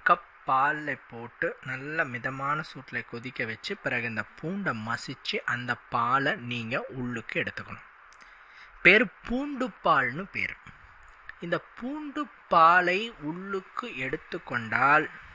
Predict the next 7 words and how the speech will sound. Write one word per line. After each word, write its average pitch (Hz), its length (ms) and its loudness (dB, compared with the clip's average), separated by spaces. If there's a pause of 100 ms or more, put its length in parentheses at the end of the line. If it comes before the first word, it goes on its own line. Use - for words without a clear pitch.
(1400)
உங்களுக்கு 135 760 -2 (1040)
உடனே 180 560 2
ஒரு 170 200 0
எனர்ஜி, 123 500 -2 (2000)
உடனே 185 460 4
ஒரு 165 220 -2
வீரியம், 117 520 -6